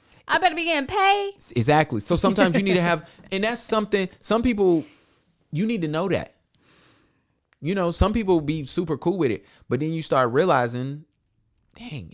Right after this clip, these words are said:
Speaker 2: are they making money off of this? Or what if I sold your picture?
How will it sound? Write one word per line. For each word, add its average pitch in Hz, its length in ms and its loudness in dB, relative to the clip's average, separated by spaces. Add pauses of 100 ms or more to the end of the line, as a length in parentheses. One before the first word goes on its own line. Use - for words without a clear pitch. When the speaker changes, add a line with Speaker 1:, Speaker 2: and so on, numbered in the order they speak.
Speaker 2:
are 120 40 -14
they 165 140 -6
making 208 260 -6
money 156 220 -4
off 175 180 -6
of 170 40 -8
this? 180 260 -8 (800)
Or 156 200 4
what 156 180 4
if 175 100 0
I 139 120 2
sold 143 500 0
your 123 120 0
picture? 98 400 -6